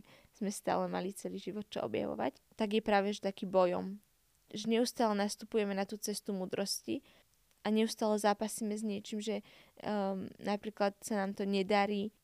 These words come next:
A na-, n-, získať múdrosť alebo nadobudnúť túto múdrosť bude vždy bojom. A preto aj nastúpiť na cestu k múdrosti znamená nastúpiť na cestu, e, zápasu, pretože neustále sa nám budú aj, e,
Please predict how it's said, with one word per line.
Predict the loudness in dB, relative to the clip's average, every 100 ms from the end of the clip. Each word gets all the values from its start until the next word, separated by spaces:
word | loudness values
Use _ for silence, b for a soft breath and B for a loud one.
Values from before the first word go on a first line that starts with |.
| -20 -8
A | 0
na-, | 4 4 2
n-, | -2 -2 -6 -6
získať | -4 -2 -2 2 4 4
múdrosť | 2 2 2 2
alebo | 2 0
nadobudnúť | -2 -2 -2 -2 -4
túto | -4 -2
múdrosť | 0 0 0 -2 -4 B B B
bude | -4 0 0
vždy | 0 -2
bojom. | 2 2 2 -4 -8 _ _ _ _ -8
A |
preto | -4 0 2
aj | 4
nastúpiť | 2 0 -2 0
na | 0
cestu | -2 -6 -4
k | -2
múdrosti | 0 0 -2 -4
znamená | -2 0 0 0
nastúpiť | 0 -2 -6 -4
na | -4
cestu, | -6 -6 -2 -2 -4 B B B -4
e, | 0 2
zápasu, | 6 6 8 4 4 0 -2 -2 B B -2
pretože | 0 2
neustále | 4 4 4 4 4
sa | 4
nám | -2 0 0
budú | 4
aj, | 4
e, | 4